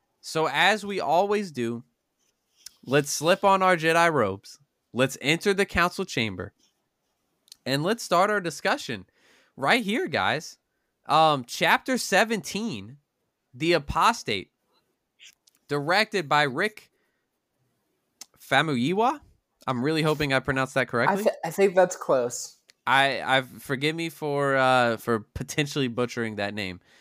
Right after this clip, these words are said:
Speaker 1: And then Jon Favreau, the writer. And, uh, it, it, it's kinda, it's kinda crazy that The Mandalorian is back in our lives. Um, first, I just wanna hear y'all's immediate thoughts on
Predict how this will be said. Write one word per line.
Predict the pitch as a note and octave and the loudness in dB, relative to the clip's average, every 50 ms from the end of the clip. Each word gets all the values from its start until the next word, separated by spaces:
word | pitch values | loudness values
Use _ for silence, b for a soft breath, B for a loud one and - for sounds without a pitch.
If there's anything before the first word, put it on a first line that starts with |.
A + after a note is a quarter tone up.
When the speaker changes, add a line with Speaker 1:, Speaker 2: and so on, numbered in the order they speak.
| b b b b b b b - | b b b b b b b 0
Speaker 1:
And | C3+ C#3+ C#3+ D3 | 0 0 2 2
then | C#3+ D#3+ D#3+ E3 D#3+ D#3 D3+ D3+ D3+ A#2 - _ _ _ _ _ _ _ | 4 4 4 6 4 2 -2 -4 -8 -10 -14 _ _ _ _ _ _ _
Jon | - B2 C3+ C3+ D3+ E3 | -8 -2 0 2 2 2
Favreau, | D#3 E3+ F3+ A3+ F3+ E3 D#3 E3+ F3+ F3 F3 - | 2 2 2 2 4 2 0 0 -2 -6 -8 -6
the | E3 D3+ | -4 -2
writer. | D3+ E3+ G3 G3 D#3+ A2 F2+ F#2+ G2+ _ _ | 2 2 2 2 0 -2 -6 -8 -12 _ _
And, | - C3+ C#3+ C#3 C#3 C3+ C3 C3 | -2 0 0 2 2 0 0 2
uh, | C#3+ C#3 C3+ C3+ C3+ C3 B2+ B2 A#2+ G#2+ - _ _ _ _ _ _ _ _ _ _ _ _ | 4 4 6 6 6 4 4 2 0 -2 -6 _ _ _ _ _ _ _ _ _ _ _ _
it, | - C#3+ F#3 G#3+ - F3+ | 0 2 2 2 2 0
it, | G3 F#3+ - - | -4 -4 -4 -2
it's | F3+ F#3+ - | -2 -2 -2
kinda, | - A3 B3 - - A#3+ - - - | 0 0 0 2 2 0 -2 -2 -8
it's | E3 - | -12 -10
kinda | - D4+ E4+ B3+ | -8 -6 -6 -6
crazy | - - G3 A3+ G#3 C#3+ G#2+ F#2 - b b b b b b b b b b - | -4 -2 -4 -4 -4 -6 -10 -14 -14 b b b b b b b b b b 0
that | D3 D3 D3 C#3 C3+ C3 | 2 2 2 2 0 -2
The | D3 | -2
Mandalorian | D#3 E3 F3 F3 D3+ C#3 D3 D#3+ D#3+ D3 B2 | 0 2 2 2 2 0 0 0 0 0 -2
is | A2+ G#2 | -2 -2
back | - C3 C3 C3+ - | 0 0 0 0 -2
in | C3+ | -2
our | A#2 G#2+ | -4 -4
lives. | G#2 A#2 A#2 G#2+ F2+ F2 F2 - - _ _ _ _ _ _ _ - | -2 0 0 0 -2 -4 -8 -14 -20 _ _ _ _ _ _ _ 0
Um, | - C3 C3+ C3 B2 A2+ G#2 G2 - - _ _ _ _ _ _ | 2 4 4 4 2 0 -2 -8 -12 -14 _ _ _ _ _ _
first, | - - G3+ B3 C#4+ - B3+ | -4 2 2 2 2 4 2
I | G3 F#3+ | 0 0
just | G3 C4 C4 - | 0 -2 -6 -2
wanna | B3+ A#3+ A3+ G3+ F#3 | -2 -2 -2 -2 -2
hear | E3+ F#3 F#3 | -2 -2 0
y'all's | F3 E3+ E3 D#3+ D#3 D3+ C#3+ C#3+ - - _ - | 0 0 2 2 2 2 0 -2 -8 -18 _ -6
immediate | C3+ C#3+ D3 C#3 B2+ C3+ D3 - - C3 D3+ D3 - - | -4 -2 -2 -2 -2 -2 -4 -4 -4 -2 -2 -2 -2 -2
thoughts | - - D3 C#3 C3 G2 - - - - - _ _ | -2 0 2 4 4 2 2 -4 -16 -16 -18 _ _
on | - B2+ B2+ B2 A#2+ A#2 A2+ G#2+ G2+ G#2 | -2 0 2 2 2 2 2 0 -4 -8